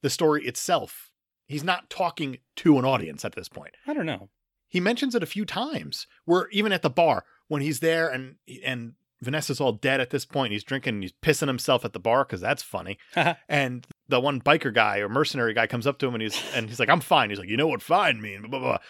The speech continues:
Speaker 1: And he even makes a comment
Speaker 2: "No
Speaker 1: like,
Speaker 2: more speaking
Speaker 1: "No
Speaker 2: lines
Speaker 1: more
Speaker 2: for you."
Speaker 1: speaking lines for you." He's
Speaker 2: Yeah.
Speaker 1: referencing the production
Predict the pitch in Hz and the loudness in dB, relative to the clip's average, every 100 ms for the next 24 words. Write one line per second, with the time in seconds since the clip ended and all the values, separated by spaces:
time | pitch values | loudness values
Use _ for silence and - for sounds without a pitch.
0 | - 165 202 240 190 190 - 175 196 175 | -12 -4 -2 -2 -4 -6 -4 -2 -2 0
1 | 160 123 143 - 117 110 156 165 156 196 | 0 0 -2 -8 -10 0 2 4 2 2
2 | 175 131 117 123 113 135 190 262 117 143 | 0 0 0 0 -2 0 4 4 4 4
3 | 226 269 262 208 185 - 131 269 - - | 4 2 0 -2 -4 0 4 4 2 -6